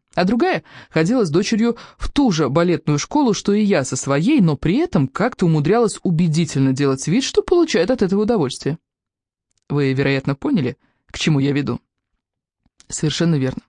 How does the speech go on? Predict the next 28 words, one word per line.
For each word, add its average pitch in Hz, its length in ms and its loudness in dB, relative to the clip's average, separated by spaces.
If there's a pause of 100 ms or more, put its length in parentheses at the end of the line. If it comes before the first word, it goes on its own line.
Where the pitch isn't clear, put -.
(1040)
Я 233 320 2
слишком 151 480 -2
зацикливался 170 640 0
на 156 140 0
том, 233 380 4
чего 180 240 0
не 190 120 4
мог 185 500 0
делать, 135 420 -2
хотя 185 260 -2
при 302 160 0
этом 311 160 0
умел 285 300 2
делать 247 260 0
кучу 262 300 -2
такого, 247 340 0
чего 233 200 0
не 247 80 4
могли 247 260 2
другие. 202 520 0 (220)
Но 165 240 2
такие 247 300 0
вещи 190 280 0
казались 190 480 0
мне 160 180 2
само 156 280 0
собой 151 280 0
разумеющимися, 151 1000 0